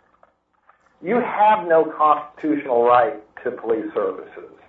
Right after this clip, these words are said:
And furthermore, you have no constitutional rights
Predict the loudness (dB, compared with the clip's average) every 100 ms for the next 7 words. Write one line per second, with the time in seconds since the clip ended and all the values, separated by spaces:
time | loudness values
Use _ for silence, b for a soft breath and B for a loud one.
0 | _ _ _ _ -8 -8 -4 -2 0 0
1 | 0 2 2 2 -2 -12 b b b -6
2 | -2 0 2 0 0 0 0 0 0 0
3 | -4 -10 -8 -4 0 2 2 2 0 -6